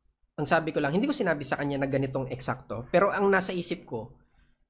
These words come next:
is, "Sabihin mo lang sa akin, turo mo lang sa akin kung ano yung basic na dapat kong gawin, tapos pabayaan mo na ako, gagawin ko na lang." Ganun ako mag-isip. Nagsimula pa lang ako two thousand thirteen.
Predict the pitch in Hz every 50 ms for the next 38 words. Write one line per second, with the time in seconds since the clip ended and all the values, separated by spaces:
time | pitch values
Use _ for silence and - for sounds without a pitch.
0 | _ _ _ _ _ _ _ - 156 143 - - - - - - - 190 185 226
1 | 262 277 285 277 254 240 - 240 196 196 185 185 202 202 202 208 208 202 202 185
2 | 185 185 180 175 165 180 170 165 170 165 147 139 156 147 147 - 147 147 - 147
3 | 139 127 117 135 143 143 143 156 147 - 165 151 139 139 131 127 123 127 131 127
4 | - - 170 160 156 160 156 147 131 143 139 135 135 127 117 113 - 117 - -
5 | 135 135 139 139 143 143 139 135 131 135 127 120 120 113 110 117 - - - -
6 | _ _ _ _ _ _ _ _ _ _ _ _ _ _ _ _ _ _ _ _
7 | _ _ _ _ - 143 135 156 170 170 175 160 160 160 156 160 147 - 160 147
8 | - - 131 135 143 131 - 170 156 156 156 143 139 - 151 143 139 135 135 135
9 | 135 127 123 131 131 131 - 139 127 127 127 117 - - 117 110 107 110